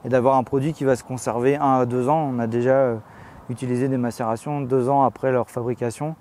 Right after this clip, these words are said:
Euh, il suffit juste de contrôler les, les paramètres de P H et de redox pour voir si, euh, on est toujours dans les bons paramètres pour faire évoluer le, pour faire évoluer, ouais, le,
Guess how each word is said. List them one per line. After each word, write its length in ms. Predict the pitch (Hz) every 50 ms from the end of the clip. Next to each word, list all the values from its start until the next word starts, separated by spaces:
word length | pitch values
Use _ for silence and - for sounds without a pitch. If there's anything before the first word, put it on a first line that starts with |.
| - - - - - - - - - -
Euh, 140 | 113 110 107
il 80 | 101
suffit 260 | 101 117 120 - 127
juste 180 | 120 135 135 123
de 80 | 127 123
contrôler 480 | - 131 120 - - - 120 120 139
les, 300 | 135 127 117 113 110 110
les 80 | 110 104
paramètres 440 | - 117 107 110 113 127 131 123 120
de 100 | 120 113
P 160 | 110 - 120
H 240 | 123 123 - - 120
et 40 |
de 60 | 110 113
redox 360 | 113 113 104 131 127 - -
pour 200 | _ - 120 104
voir 260 | 110 117 127 120 -
si, 300 | - - - 120 117 113
euh, 40 | 107 101 101 - _ - - - - -
on 60 | 131
est 80 | 127
toujours 180 | - - 131 135
dans 120 | 131 117
les 100 | 117 120
bons 160 | 117 120 123 120
paramètres 500 | 127 120 110 113 113 127 131 - - _ -
pour 160 | - 117 -
faire 200 | - 131 123 117
évoluer 380 | 117 110 104 113 113 120 131 127
le, 200 | 120 107 104 104 104 101 - - - - - - - - - - _ _ _ - - -
pour 220 | 117 113 101 95
faire 200 | - 135 117 107
évoluer, 300 | 107 107 117 120 120 131
ouais, 120 | 123 123
le, 260 | 110 107 110 104 107